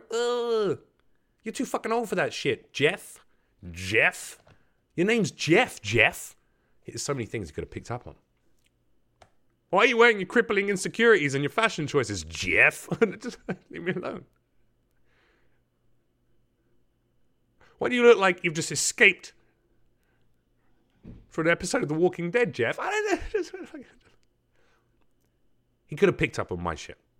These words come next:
He didn't. We talked. I wanted to find empathy, connection with the kid. So we started playing. He played his music. Oh, it was so fucking awful.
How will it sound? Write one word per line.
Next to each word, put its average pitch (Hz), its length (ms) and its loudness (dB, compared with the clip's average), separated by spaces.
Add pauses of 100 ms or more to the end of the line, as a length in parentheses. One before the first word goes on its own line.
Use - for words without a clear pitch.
(560)
He 170 80 -2
didn't. 175 220 0 (1120)
We 113 100 -2
talked. - 420 -4 (640)
I 101 40 -12
wanted 101 140 -6
to 95 60 -12
find 101 240 -4
empathy, 104 320 -8 (240)
connection 165 420 -2
with 104 80 -4
the 82 60 -10
kid. 85 220 -8 (200)
So 190 100 -4
we 202 40 0
started 208 260 2
playing. 131 200 2
He 147 100 -4
played 156 180 0
his 104 100 -4
music. 107 260 -2
Oh, 110 100 -2
it 95 100 -2
was 92 120 -8
so - 240 -8
fucking 82 320 -12
awful. 78 320 -14